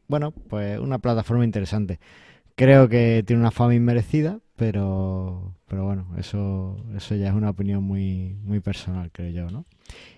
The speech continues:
Y, y poco más, tú sabes, eh, trabajando, es que me, cuando haces un lanzamiento, pues tú sabes que absorbe prácticamente todo el tiempo. Tengo algún nuevo PrestaShop, algún cliente nuevo de PrestaShop que ha venido y tengo un par de ideas de módulos PrestaShop muy sencillas de ejecutar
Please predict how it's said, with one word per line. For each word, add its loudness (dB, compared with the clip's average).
Y, 2
y -2
poco -2
más, -4
tú -8
sabes, -4
eh, -8
trabajando, 0
es -2
que 4
me, 2
cuando 2
haces 4
un 8
lanzamiento, 2
pues -2
tú -6
sabes -4
que -8
absorbe -2
prácticamente -4
todo -2
el -4
tiempo. -8
Tengo -2
algún 2
nuevo 0
PrestaShop, -2
algún -4
cliente -6
nuevo -4
de -6
PrestaShop -8
que -10
ha -6
venido -4
y 0
tengo 2
un 2
par 4
de 4
ideas 6
de 4
módulos 4
PrestaShop -2
muy -2
sencillas -2
de -2
ejecutar 0